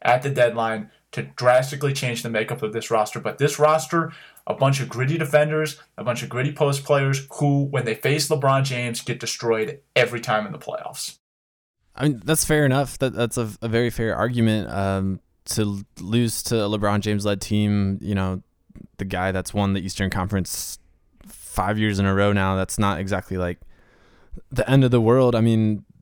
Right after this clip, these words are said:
Speaker 2: maybe Fred Hoiberg, the new coach, is going to instill some, get some better things out of some of those players. I just, I don't, I would, I would pick them as my number four team than really anybody else in the Eastern Conference. They, there's more talent there than,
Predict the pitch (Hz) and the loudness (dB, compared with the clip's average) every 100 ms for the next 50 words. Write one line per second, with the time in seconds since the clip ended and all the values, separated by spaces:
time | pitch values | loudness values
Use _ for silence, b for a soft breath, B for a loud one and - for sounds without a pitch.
0 | _ - - 127 143 143 135 127 120 120 | _ -20 -2 4 4 4 2 0 4 4
1 | 127 127 123 113 113 113 113 113 - - | 4 2 2 4 4 4 4 2 0 -8
2 | - - 110 104 104 104 98 101 110 104 | -8 -4 -2 0 0 0 -2 -2 0 0
3 | 98 - 101 101 98 110 - 113 104 101 | 0 0 0 0 -2 -4 0 2 2 2
4 | 95 - _ 110 117 107 135 107 90 95 | -2 -12 _ 2 2 2 0 0 -2 -2
5 | 98 95 98 98 - 104 101 101 95 101 | 0 2 2 0 0 2 2 0 -2 -8
6 | - _ _ _ - 139 147 - 123 160 | -12 _ _ _ -2 0 0 0 0 0
7 | 147 - 123 131 127 131 107 _ - - | 0 -2 0 0 -2 -4 -6 _ -20 -16
8 | - - - 143 156 170 139 127 131 123 | -2 2 4 4 4 4 4 4 4 2
9 | 110 113 104 123 120 113 110 110 110 101 | 2 0 0 2 2 2 2 2 2 0
10 | 95 80 165 135 123 131 117 95 123 - | -2 -4 -2 -2 0 2 2 2 -2 -2
11 | 98 92 - 104 92 98 123 101 - 92 | -2 -2 -2 -2 -2 -2 -2 -4 -4 -2
12 | 98 80 - - 107 101 120 113 - 107 | -2 -4 -10 -8 -4 0 0 0 0 0
13 | 110 92 104 104 101 101 98 95 90 | 0 0 2 2 0 0 0 0 -4